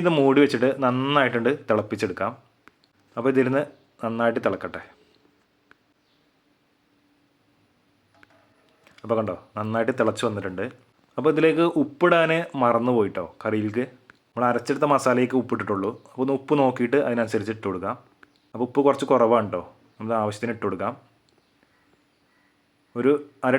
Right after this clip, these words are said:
ടീസ്പൂൺ ഉപ്പും കൂടി ഇട്ട് കൊടുക്കുന്നുണ്ട്. എന്നിട്ട് നന്നായിട്ടൊന്ന് മിക്സ് ചെയ്തെടുക്കാം. അപ്പോൾ മിക്സ് ചെയ്യുമ്പോൾ മീൻ ഉടഞ്ഞു പോകരുത് ട്ടോ, നല്ല ശ്രദ്ധിക്കണം.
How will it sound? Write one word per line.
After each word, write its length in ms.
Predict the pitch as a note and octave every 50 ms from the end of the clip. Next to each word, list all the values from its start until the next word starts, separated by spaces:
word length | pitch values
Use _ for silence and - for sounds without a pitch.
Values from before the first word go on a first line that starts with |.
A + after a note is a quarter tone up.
| C3+
ടീസ്പൂൺ 340 | D3 C3 B2 - - C3+ C#3+ C#3+
ഉപ്പും 160 | B2 G#2+ - A2+
കൂടി 100 | A2+ A2+ A2+
ഇട്ട് 80 | A2+ A2
കൊടുക്കുന്നുണ്ട്. 360 | F#2+ F#2 F#2 F#2+ F#2 G2+ A2+ C3 - _ _ _ _ _ _ _ _ _ _ _ _ _ _ _ _ _ _ _ _ _ _ _ _ _
എന്നിട്ട് 180 | - A#2 A#2+ C3 B2+
നന്നായിട്ടൊന്ന് 480 | A#2 A2+ A2+ A2+ G#2+ G#2+ G#2+ A2+ C3+ D#3+ - - A#2
മിക്സ് 180 | G#2 - - A2
ചെയ്തെടുക്കാം. 380 | F2+ F#2 E2+ - - - - _ _ _ _ _ _ _
അപ്പോൾ 160 | - A2 A#2+ B2 B2 - B2
മിക്സ് 200 | A2+ A2+ - -
ചെയ്യുമ്പോൾ 300 | C#3+ C3+ C3+ B2+ B2+ C3+ C3+ C3 A#2+
മീൻ 220 | A#2 A#2 A#2+ B2+ C#3 C3+ B2+
ഉടഞ്ഞു 260 | A#2+ A2 A2 A#2 B2 C3
പോകരുത് 240 | C3+ A2 G2 G2 F#2+ F2
ട്ടോ, 80 | G2 G2 G#2
നല്ല 160 | G#2 G2+ - - -
ശ്രദ്ധിക്കണം. 440 | G2+ F#2+ F2+ F#2+ F2+ F#2+ F#2+ A2+